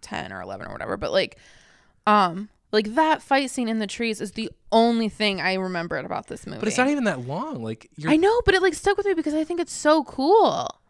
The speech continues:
Speaker 1: The way they're, like, bending
Speaker 2: All right,
Speaker 1: back
Speaker 2: baby,
Speaker 1: and
Speaker 2: we're
Speaker 1: forth
Speaker 2: just gonna have to
Speaker 1: and,
Speaker 2: agree to
Speaker 1: like
Speaker 2: disagree. Regardless, the only reason this movie made any kind of notable foot is because of this fantasy element.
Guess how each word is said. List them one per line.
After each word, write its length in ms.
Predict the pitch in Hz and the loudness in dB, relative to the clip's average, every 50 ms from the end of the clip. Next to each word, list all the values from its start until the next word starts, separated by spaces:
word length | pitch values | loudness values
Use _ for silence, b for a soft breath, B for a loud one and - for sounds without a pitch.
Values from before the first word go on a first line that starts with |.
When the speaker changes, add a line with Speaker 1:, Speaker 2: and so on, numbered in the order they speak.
| _ _ _ _ _ _ _ _ - | _ _ _ _ _ _ _ _ -2
Speaker 1:
The 100 | 269 285 | 2 4
way 120 | 302 311 | 4 4
they're, 140 | 311 370 370 | 4 4 4
like, 280 | 370 359 233 220 - - | 4 2 0 -2 -2 0
bending 360 | 220 214 220 233 247 294 294 | 2 2 2 0 -4 -4 -4
Speaker 2:
All 40 | 277 | -2
right, 40 | - | 0
Speaker 1:
back 140 | 262 240 254 | 0 0 0
Speaker 2:
baby, 140 | 156 175 180 | 0 0 0
Speaker 1:
and 100 | 151 135 | 0 0
Speaker 2:
we're 80 | 160 165 | -2 -2
Speaker 1:
forth 80 | - | 0
Speaker 2:
just 60 | 226 | 0
gonna 60 | 214 214 | -2 -2
have 60 | 202 - | -2 -2
to 40 | 175 | -2
Speaker 1:
and, 80 | 156 | -2
Speaker 2:
agree 140 | - 139 143 | -2 -2 -2
to 40 | 135 | -4
Speaker 1:
like 60 | 131 120 | -4 -4
Speaker 2:
disagree. 400 | 135 131 - 127 113 101 95 b b b b b b | -6 -8 -8 -8 -8 -8 -10 b b b b b b
Regardless, 1000 | 131 139 156 165 131 143 147 151 170 190 185 151 120 107 90 85 92 - - - b b b b b b | -2 0 0 0 0 -2 -2 0 0 0 -2 -2 -6 -12 -12 -12 -12 -16 -18 -18 b b b b b b
the 120 | - 143 - | -8 -8 -6
only 320 | - 165 180 185 185 180 | -6 -6 -6 -4 -6 -6
reason 580 | 165 156 151 151 151 135 139 127 120 113 110 104 - | -6 -6 -6 -8 -8 -8 -8 -8 -8 -8 -10 -12 -16
this 340 | 113 117 123 127 - - - - - - | -14 -12 -10 -10 -10 -12 -16 -20 -16 -12
movie 340 | 123 123 135 139 135 123 110 | -10 -10 -8 -8 -8 -8 -8
made 400 | 107 113 120 143 165 160 147 127 | -8 -8 -8 -8 -6 -8 -8 -8
any 200 | 120 123 127 117 | -8 -10 -10 -10
kind 320 | - - 127 127 127 123 | -12 -14 -14 -12 -12 -10
of 240 | 120 113 107 104 - _ _ - _ | -10 -10 -12 -12 -18 _ _ -20 _
notable 440 | - 113 107 117 127 131 127 131 123 | -18 -12 -10 -8 -8 -8 -8 -10 -12
foot 200 | - - 196 - | -10 -12 -12 -10
is 120 | 147 131 117 | -10 -12 -10
because 440 | - 135 - - - - 202 208 - | -10 -12 -12 -12 -14 -12 -10 -8 -8
of 100 | 143 110 | -8 -10
this 180 | 95 92 - | -10 -16 -16
fantasy 440 | - - 104 98 95 92 - - - 50 | -14 -12 -12 -10 -10 -12 -14 -16 -18 -18
element. 300 | 50 - - - - | -20 -20 -20 -20 -20